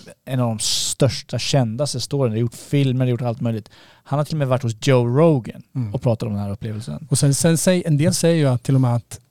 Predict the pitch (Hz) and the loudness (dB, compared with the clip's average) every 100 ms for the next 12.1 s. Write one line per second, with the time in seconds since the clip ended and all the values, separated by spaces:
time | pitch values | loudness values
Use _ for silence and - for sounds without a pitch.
0 | _ - 135 131 131 127 127 139 131 123 | _ -4 0 2 0 0 0 0 0 0
1 | 127 131 165 139 - _ _ _ - 139 | 2 2 0 -2 -10 _ _ _ -4 0
2 | 131 120 127 120 117 117 _ _ _ _ | 0 0 -2 -2 -4 -10 _ _ _ _
3 | _ _ _ - 147 117 _ - 131 151 | _ _ _ -10 -6 -6 _ -4 0 2
4 | 127 117 135 120 127 127 - _ _ - | 0 0 -2 -4 -4 -4 -4 _ _ -6
5 | 131 120 127 123 110 - 123 120 120 117 | -6 -4 -4 -4 -4 -4 -4 -2 -4 -6
6 | 120 - - 127 135 139 120 - _ _ | -8 -10 -6 -4 -2 -4 -8 -20 _ _
7 | _ _ _ 147 131 127 120 120 123 - | _ _ _ 0 2 2 0 -2 -6 -10
8 | _ _ _ _ 151 131 135 135 - 151 | _ _ _ _ -2 0 2 0 -2 -4
9 | 135 127 123 147 131 127 160 131 127 135 | -4 -4 -4 -4 -4 -6 -4 -4 -2 -4
10 | - - 139 135 127 139 131 - 127 127 | -6 -4 -2 -2 -4 -6 -4 -4 -4 -4
11 | 127 131 127 123 143 135 131 131 131 131 | -6 -4 -4 -4 -6 -4 -4 -6 -10 -12